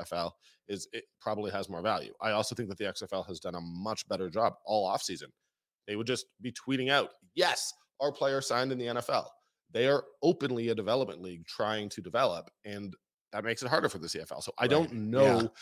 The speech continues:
Speaker 1: how you're gonna replace these guys. So it may be a matter of the Stamps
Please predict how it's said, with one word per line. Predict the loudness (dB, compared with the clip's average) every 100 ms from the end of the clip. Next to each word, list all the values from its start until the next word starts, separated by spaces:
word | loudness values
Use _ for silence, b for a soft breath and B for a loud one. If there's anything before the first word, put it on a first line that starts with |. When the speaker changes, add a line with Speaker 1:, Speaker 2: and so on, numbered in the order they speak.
| B
Speaker 1:
how | B 6
you're | 6 4
gonna | 2
replace | 0 0 0
these | 0 0
guys. | -2
So | 0 2
it | 2
may | 2 2 4 4
be | 2 2
a | 2
matter | 2 2 2 0 -12 _ _ -2
of | 0 0 -2 -8 -16 _ _ _ _ _ _
the | -8
Stamps | -6 -6 -6 -8